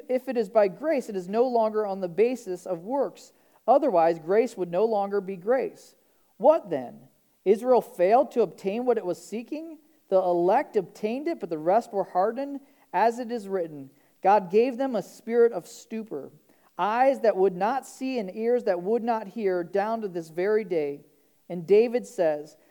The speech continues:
"Let their table become a snare and a trap, a stumbling block and a retribution for them. Let their eyes be darkened so that they cannot see,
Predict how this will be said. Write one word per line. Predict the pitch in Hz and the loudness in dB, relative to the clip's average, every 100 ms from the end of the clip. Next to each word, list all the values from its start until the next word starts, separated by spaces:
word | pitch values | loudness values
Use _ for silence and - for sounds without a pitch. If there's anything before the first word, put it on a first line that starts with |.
| _ - | _ 0
"Let | 202 | 2
their | 202 | 2
table | 190 - 240 262 262 | -4 0 2 2 0
become | 220 - 226 208 | -2 -4 -4 -2
a | 170 | -8
snare | - 202 226 247 254 | -10 -4 0 2 0
and | 233 | -2
a | 226 | -8
trap, | - 185 160 156 | -6 -2 -2 -4
a | 165 | -10
stumbling | - - 233 254 254 226 | -8 0 2 2 -6 -4
block | 226 226 226 - _ _ _ | -2 0 -2 -6 _ _ _
and | 170 | -4
a | 156 | 0
retribution | 185 233 233 208 196 202 - 190 | 4 4 2 -10 -10 -10 -12 -14
for | - 175 | -12 -8
them. | 156 139 143 _ _ _ | -8 -8 -12 _ _ _
Let | 180 185 | -4 0
their | 180 | -2
eyes | 185 214 247 220 | 0 4 2 2
be | 240 | -6
darkened | 180 180 180 185 175 | 0 0 2 -2 -6
so | - | -8
that | 170 160 165 | -2 -2 0
they | 190 | -2
cannot | 196 - 214 233 240 233 | -2 -6 -6 -4 -6 -8
see, | - 170 151 160 | -12 -10 -8 -10